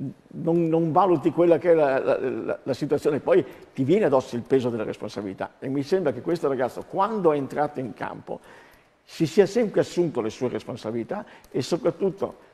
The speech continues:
sia un ragazzo che è capace di stare in campo, cioè anche tatticamente fa il fallettino, va a coprire, va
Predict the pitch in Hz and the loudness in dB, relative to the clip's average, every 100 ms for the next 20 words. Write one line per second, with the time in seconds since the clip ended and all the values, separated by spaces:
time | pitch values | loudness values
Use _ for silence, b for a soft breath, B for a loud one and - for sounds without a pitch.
0 | _ - 160 147 196 190 143 165 175 165 | _ -2 2 2 0 -2 0 2 2 0
1 | 190 196 175 160 180 175 135 127 110 123 | 0 0 -2 0 -2 -2 -2 -4 -4 -6
2 | - 160 190 - 156 190 190 - 165 170 | -2 -2 -2 -2 0 0 0 -2 0 0
3 | 180 202 190 143 147 131 131 131 123 180 | 0 -2 -2 0 -2 2 0 0 -2 -2
4 | 175 165 165 B B 143 156 147 143 131 | 0 -2 -4 B B -2 0 0 0 0
5 | 165 185 170 156 143 | 2 4 4 2 2